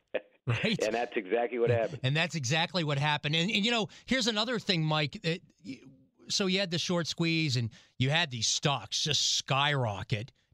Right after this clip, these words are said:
Speaker 1: tons of money, uh, being made by retail investors. The one thing that was interesting is these companies were smart about it.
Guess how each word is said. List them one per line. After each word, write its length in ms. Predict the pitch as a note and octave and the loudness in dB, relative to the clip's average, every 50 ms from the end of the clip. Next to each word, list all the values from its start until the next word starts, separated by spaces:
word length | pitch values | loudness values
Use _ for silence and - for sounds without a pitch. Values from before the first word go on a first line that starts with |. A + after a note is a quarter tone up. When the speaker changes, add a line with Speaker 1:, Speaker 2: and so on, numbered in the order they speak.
| _ _ | _ _
Speaker 1:
tons 340 | - - F3 E3+ F3+ D#3+ D3+ | 0 0 2 0 0 0 -2
of 60 | D#3 | -2
money, 520 | D3 D3 C#3 C#3+ C#3+ C#3 C3+ B2+ A#2+ A2+ - _ _ _ _ _ - | 0 0 0 0 0 0 0 -2 -2 -4 -8 _ _ _ _ _ -2
uh, 160 | C3+ B2 A#2+ | -2 -2 0
being 320 | A2+ B2 C#3 C3+ B2+ B2 B2+ | 0 0 0 0 0 0 0
made 280 | B2 B2+ C3 C3 A#2 | 0 0 0 -2 -2
by 420 | G#2+ A#2+ A#2+ A#2+ A#2+ A#2+ A#2+ A#2+ - - B2+ B2+ B3 | -2 0 0 2 0 0 -2 -2 -4 -8 -12 -14 -12
retail 680 | - - C#3+ A#2 C3+ C#3 C#3 - - D3+ C#3+ C3 B2 B2 | -10 -4 -2 -2 0 -2 -2 -2 -2 0 0 0 0 0
investors. 760 | A#2+ A#2 A2 G#2+ B2+ C3 C#3 - - - D3 C3+ B2 - - - - - - - - | 0 -2 0 0 0 0 0 -2 -2 -2 -2 0 0 -2 -6 -10 -16 -20 -20 -6 -2
The 100 | C#3+ D#3 | -2 0
one 200 | D#3 G3 C4 C4+ | 0 0 -2 -2
thing 140 | B3+ D4 C4 | -2 -2 -2
that 80 | C4 A#3+ | 0 0
was 140 | G#3 D#3+ | 0 0
interesting 760 | F#3+ G#3+ G#3 - A#3+ A3 - - - G3 F3 E3 D3+ D3 C#3 - - - _ _ _ _ _ - | -2 -2 -2 -4 -2 -2 -2 0 0 0 0 2 2 0 -2 -4 -8 -18 _ _ _ _ _ 0
is 340 | F3+ E3 D#3 C#3 A#2+ - - _ - | 2 2 2 0 -2 -2 -6 _ -12
these 400 | - - G#3+ F3+ F3+ A3+ A#3 - | -12 -10 -4 0 0 0 0 0
companies 520 | - A#3 C4+ C#4 - C4 A3 F#3 D3 A#2+ | 0 0 0 0 -2 -2 0 0 0 0
were 160 | C3+ D3 D3 | 0 0 0
smart 600 | C#3 - - - - - F3 E3+ F3+ G#3 A#3+ A#3+ G3+ | 0 0 0 0 0 0 0 0 2 2 2 0 0
about 340 | D#3+ C3+ C#3+ C3+ C3 C3 C3 | 0 0 0 0 0 0 0
it. 200 | C3 C#3+ D3 | 0 -2 -2